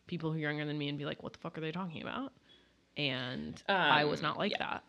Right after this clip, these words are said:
Speaker 1: And it's like, "Yeah, you were."
Speaker 2: You were, and also, like, we had the, um,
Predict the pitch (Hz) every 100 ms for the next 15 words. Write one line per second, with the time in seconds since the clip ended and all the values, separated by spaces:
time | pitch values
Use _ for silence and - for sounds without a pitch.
0 | - 160 156 - 160 151 _ - 294 165
1 | 214 240 _ _ _ _ _ _ _ _
2 | - - - - _ 226 262 269 254 247
3 | - 214 226 208 - 214 196 185 175 190
4 | 185 196 180 180 170 156 - 139 131 123
5 | 107